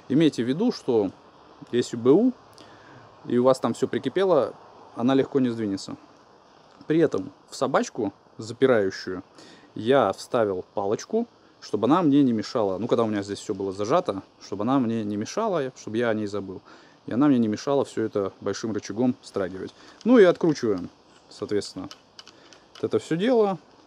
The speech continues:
Понятно, против часовой. Очевиднейшим образом это отсюда вынимается. Вот так. В данном случае она сейчас почищенная. Вот так должно выглядеть.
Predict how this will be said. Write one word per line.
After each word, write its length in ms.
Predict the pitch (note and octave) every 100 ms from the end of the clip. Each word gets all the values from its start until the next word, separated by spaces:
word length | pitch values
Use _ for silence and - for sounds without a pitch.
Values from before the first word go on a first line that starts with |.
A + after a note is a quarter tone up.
| _ _ _ _ - - _ - _ _ _ -
Понятно, 380 | C3+ C3 - G#2+
против 280 | B2+ -
часовой. 480 | - - B2 A#2+ A2 - - - - - - - - - - - - - - - - - - - - - - -
Очевиднейшим 680 | - C3 F3+ E3+ C#3 - C3+
образом 440 | B2+ A#2 A2 G#2 - - - - -
это 240 | A2+ G#2+
отсюда 340 | G2+ - G#2+
вынимается. 720 | G#2 A#2+ F#3+ A#3 G3 - D#3 D3
Вот 180 | B2 -
так. 260 | C3+ B2 - - - - - - -
В 80 | A2
данном 240 | A#2+ B2 A2
случае 260 | A#2+ -
она 100 | A2
сейчас 220 | - G#2+
почищенная. 720 | - F#3 - A#3 - D#3 D3 C3+
Вот 140 | D3+
так 160 | - C3+
должно 300 | A#2+ A2+ A2+
выглядеть. 380 | G#2 G2 F#2+ -